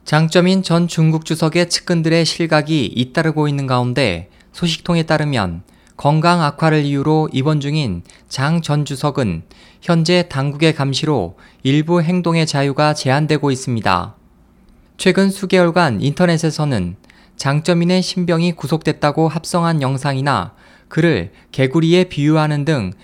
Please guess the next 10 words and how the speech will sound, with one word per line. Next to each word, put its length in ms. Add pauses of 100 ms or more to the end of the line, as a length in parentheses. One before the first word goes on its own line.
(180)
비판적인 680
내용의 380
글들이 460
이어지고 540
있는데 540 (440)
이것은 540 (280)
인터넷 500
검열이 480
엄격한 560
중국에서 800